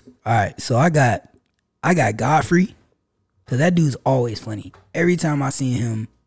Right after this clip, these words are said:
he's always funny. On t-, whether it's T V or live, that dude is always funny. Always.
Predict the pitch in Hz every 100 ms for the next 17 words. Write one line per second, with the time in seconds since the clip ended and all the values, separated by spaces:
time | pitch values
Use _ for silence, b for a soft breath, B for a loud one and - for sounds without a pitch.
0 | _ _ 120 117 - 127 117 107 110 101
1 | - _ _ _ - 107 110 - 127 120
2 | 110 92 - 175 170 156 110 123 135 127
3 | - - 113 107 92 - - 120 107 101
4 | - 104 90 - _ _ _ _ _ -
5 | 113 82 85